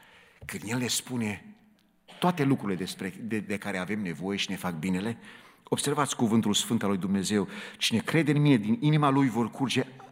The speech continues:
râuri de apă vie”, după cum zice Scriptura. Și apoi, a crede,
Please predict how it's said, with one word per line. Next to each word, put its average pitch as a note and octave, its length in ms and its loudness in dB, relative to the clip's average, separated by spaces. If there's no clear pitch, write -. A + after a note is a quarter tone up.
râuri D3+ 440 4
de A#2+ 220 2
apă G3 280 4
vie”, C#3+ 380 4
după B2+ 260 0
cum A#2 180 0
zice A2+ 440 2
Scriptura. G#2 520 2
Și F#2+ 160 4
apoi, F3 360 6
a - 220 0
crede, G#2 640 2